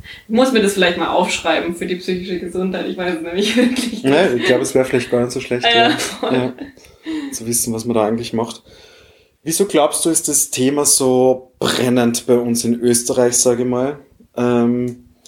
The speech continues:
Speaker 2: alles, was mit geflohenen Menschen zu tun hat, steigt, ist irgendwie sehr, ja, entweder, ja, wir machen was dagegen, es ist furchtbar, die Situation, oder,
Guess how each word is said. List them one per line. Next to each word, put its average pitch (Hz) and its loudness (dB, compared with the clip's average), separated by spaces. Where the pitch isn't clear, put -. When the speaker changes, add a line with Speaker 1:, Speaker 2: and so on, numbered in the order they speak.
Speaker 2:
alles, 127 -2
was 123 -2
mit 120 -4
geflohenen 123 2
Menschen 123 2
zu 135 -2
tun 139 -4
hat, 131 2
steigt, - 0
ist - -2
irgendwie 123 0
sehr, 117 2
ja, 123 2
entweder, 117 0
ja, 131 4
wir 135 2
machen 131 2
was 123 -2
dagegen, 123 2
es 120 0
ist 127 -2
furchtbar, 139 -4
die 123 -6
Situation, 123 -2
oder, 113 -2